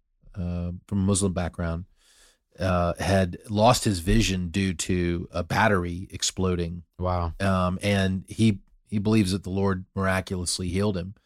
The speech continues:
Speaker 2: Wow.
Speaker 1: And he came to faith in Christ, and his family immediately took away his inheritance. They kicked
Speaker 2: Hmm.
Speaker 1: him out of his home.
Speaker 2: Mm-hmm.
Speaker 1: And then the community around him realized what had happened and prevented him from working.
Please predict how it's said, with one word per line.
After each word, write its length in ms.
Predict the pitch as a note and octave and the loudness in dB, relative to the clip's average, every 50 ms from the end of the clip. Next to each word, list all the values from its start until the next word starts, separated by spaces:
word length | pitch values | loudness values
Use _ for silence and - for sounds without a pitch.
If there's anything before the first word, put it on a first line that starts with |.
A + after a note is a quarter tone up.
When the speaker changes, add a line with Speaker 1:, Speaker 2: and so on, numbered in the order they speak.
| - - - | -16 -10 -6
Speaker 2:
Wow. 380 | D#2 F#2+ F#2+ F#2+ F#2 F2+ F2 F2 | -2 0 2 2 2 0 0 0
Speaker 1:
And 120 | F#2+ F#2+ | 0 2
he 160 | F#2+ G2+ G2+ F2+ | 2 2 2 0
came 300 | - - A2+ G#2+ G#2 F#2+ | -2 0 0 2 2 0
to 60 | F2+ | -2
faith 580 | - - - G#2 B2 B2+ G#2 F#2+ F2+ - - - _ | -2 -2 0 2 2 2 0 -2 -4 -8 -14 -14 _
in 160 | - G#2 G#2 | -4 -2 -2
Christ, 560 | F#2 - - G#2 A#2 A#2 G2 F#2 - - - - - | -2 0 2 2 2 2 0 0 -2 -4 -6 -6 -4
and 140 | G2 F#2 | -2 0
his 340 | F2 F#2+ F#2 F2 - - - - _ | 0 0 0 0 0 -2 -2 -4 _
family 460 | - A2 A2 A2+ G#2+ G2+ F#2+ F#2+ F#2 | 0 2 2 4 4 2 2 0 -2
immediately 520 | - F2+ F2+ F#2 G#2 A#2 A#2 A2+ - F#2+ F#2+ | -2 -4 0 2 4 4 4 4 2 -2 -2
took 200 | - - - - | 4 8 8 8
away 480 | F#2 F#2 F#2 F#2 F#2 F#2 F2+ F2 E2+ - | 8 6 2 -2 -4 -4 -6 -6 -6 -6
his 140 | F#2+ E2+ E2+ | -6 -6 -4
inheritance. 640 | F2 D#2+ F2 F2+ F#2 F#2+ - B2 B2 A#2 - - - _ _ _ _ _ _ _ _ _ _ _ _ _ - | -4 -4 -2 -2 -2 -2 -4 -6 -8 -8 -10 -12 -14 _ _ _ _ _ _ _ _ _ _ _ _ _ -4
They 100 | F#2+ F2+ | 0 4
kicked 200 | A2 G2+ G2 F2+ | 6 6 6 6
Speaker 2:
Hmm. 80 | E2+ | 6
Speaker 1:
him 80 | F#2+ F#2 | 4 2
out 140 | F2+ F2 F2+ | 0 -2 -2
of 80 | F2 | -4
his 120 | E2 E2 - | -6 -8 -8
home. 460 | - - F#2+ F#2+ G2 G2+ G#2 G#2+ G#2 - _ _ _ | -6 -4 -2 -2 0 -2 -4 -6 -8 -12 _ _ _
Speaker 2:
Mm-hmm. 340 | - A#2 A2 G#2+ A2 A2 A2 A2 G2+ - | 2 4 6 6 6 6 4 2 2 0
Speaker 1:
And 160 | G#2 G#2 G2 | 0 0 0
then 120 | G2+ F#2+ | 0 0
the 80 | F#2+ F#2 | -2 -4
community 540 | - - G2 G2+ A2 B2 C3 B2 A2 G#2+ G#2 | -4 -4 -2 2 2 4 4 4 4 4 2
around 460 | G2 F#2+ G2+ A2 A#2 B2+ C#3 C#3 A#2+ | 2 0 0 2 4 4 4 4 2
him 180 | A2+ A2+ F#2+ | 0 -2 0
realized 460 | G2 G#2 G#2 G2 G2 F#2+ F#2 F2+ F2 - | 0 -2 0 0 0 0 -2 -2 -4 -4
what 160 | - G2 F2+ | -4 -4 -4
had 120 | F2+ D#2+ | -4 -4
happened 480 | F2 F2+ E2+ E2 - F2 F2 F#2 F2 - - | -4 -4 -4 -4 -6 -8 -10 -10 -12 -14 -10
and 380 | F#2 F#2+ F#2 F2+ F2+ F2 - - | -8 -8 -6 -6 -8 -10 -8 -6
prevented 420 | - G2 D#2+ F#2 F#2+ F#2+ F#2 E2+ | -4 -2 0 0 0 0 -2 -2
him 140 | F2 F#2 F2 | -4 -6 -6
from 200 | - - E2+ F2 | -6 -6 -6 -4
working. 460 | F2 E2+ F#2 G#2+ - - E2 D#2+ F2 | -2 -2 -4 -4 -4 -8 -10 -10 -12